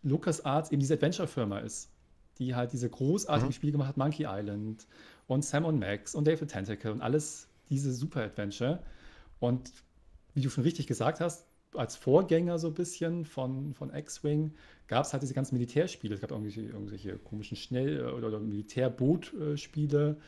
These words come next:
Speaker 1: Es gab eben die Secret Weapons of the Luftwaffe und das waren alles schon relativ für die Zeit hardcoreige Simulationen.
Speaker 2: Jein, ähm, das war eine Zeit, wo die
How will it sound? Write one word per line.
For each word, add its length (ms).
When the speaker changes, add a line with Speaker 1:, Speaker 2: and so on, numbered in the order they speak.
Speaker 1:
Es 140
gab 180
eben 100
die 80
Secret 400
Weapons 260
of 60
the 80
Luftwaffe 480
und 60
das 120
waren 80
alles 200
schon 200
relativ 800
für 140
die 120
Zeit 300
hardcoreige 920
Simulationen. 920
Speaker 2:
Jein, 1400
ähm, 480
das 180
war 80
eine 160
Zeit, 460
wo 380
die 640